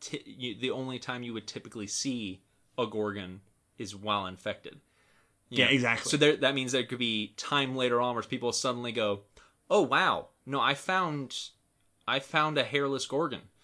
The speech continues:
Speaker 2: Yeah, normally they're not like that.
Speaker 1: Yeah.
Speaker 2: They're
Speaker 1: That's
Speaker 2: act-, they're rather pleasant.
Speaker 1: Yeah, uh, weird.
Speaker 2: I also like this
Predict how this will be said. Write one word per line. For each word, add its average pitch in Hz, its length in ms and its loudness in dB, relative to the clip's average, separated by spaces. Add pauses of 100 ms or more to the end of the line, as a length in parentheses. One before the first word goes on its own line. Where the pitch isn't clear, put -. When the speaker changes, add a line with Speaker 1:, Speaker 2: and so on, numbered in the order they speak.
Speaker 2:
Yeah, 101 160 -8
normally 143 400 2
they're 113 140 0
not 107 140 -2
like 139 160 0
that. - 180 -12
Speaker 1:
Yeah. 151 240 -2 (300)
Speaker 2:
They're 117 120 4
Speaker 1:
That's 117 200 4
Speaker 2:
act-, - 80 -2
they're 123 100 2
rather 107 220 0
pleasant. 139 300 -4 (180)
Speaker 1:
Yeah, - 180 -6
uh, 127 80 -4 (320)
weird. 143 420 2 (440)
Speaker 2:
I 143 280 4
also 165 420 6
like 156 300 0
this 135 720 2